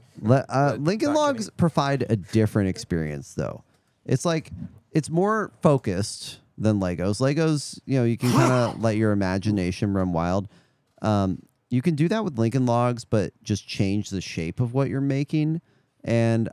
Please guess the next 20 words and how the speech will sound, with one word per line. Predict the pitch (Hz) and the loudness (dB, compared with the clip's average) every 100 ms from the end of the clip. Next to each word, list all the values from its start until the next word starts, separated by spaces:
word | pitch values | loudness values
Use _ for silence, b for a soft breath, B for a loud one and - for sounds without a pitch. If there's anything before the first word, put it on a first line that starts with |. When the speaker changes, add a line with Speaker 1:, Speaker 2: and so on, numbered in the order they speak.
| - | -2
Speaker 1:
I | |
really | 131 147 202 175 | 0 0 0 2
like | 104 92 - | 2 0 -2
that. | - - _ | -10 -12 _
You | 120 | 0
know, | 120 | 2
it's | 120 | 2
a | - | 0
fairly | 151 165 170 | 0 2 2
simple | 156 - 143 143 | 2 2 2 0
thing, | 127 113 98 95 95 98 - _ _ | 0 2 2 2 0 -4 -8 _ _
but | 117 110 | -2 0
it | |
helps | 113 123 - | 2 0 -4
kids | - 131 117 110 104 107 - _ _ _ _ _ _ _ _ _ - | -4 -2 0 0 -2 -8 -14 _ _ _ _ _ _ _ _ _ -2
kinda | 143 | 0
get | 117 127 120 | 2 0 -2
into | 139 123 123 - 117 | 0 0 0 0 0
making | 101 98 - 139 139 147 | 2 0 0 0 0 2
things | 156 156 160 175 - - | 2 2 2 0 -4 -10